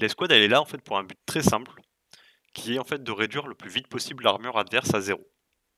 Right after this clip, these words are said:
Et en fait, une fois qu'elle a atteint cet objectif, c'est au ranger de prendre le travail derrière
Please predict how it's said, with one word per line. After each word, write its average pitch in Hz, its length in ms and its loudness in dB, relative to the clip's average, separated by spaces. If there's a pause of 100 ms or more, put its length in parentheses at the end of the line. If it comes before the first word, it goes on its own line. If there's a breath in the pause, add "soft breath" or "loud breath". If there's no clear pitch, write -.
(1120 soft breath)
Et 98 80 -6
en 87 40 -8
fait, 156 280 -8
une 113 100 -16
fois 151 160 -2
qu'elle 117 160 4
a 101 80 8
atteint 104 220 0
cet - 240 -8
objectif, 104 380 -8
c'est - 120 -4
au 95 100 -2
ranger 120 400 -6
de 113 80 -10
prendre 104 280 -10
le 98 120 -14
travail 104 340 -2
derrière 98 420 -2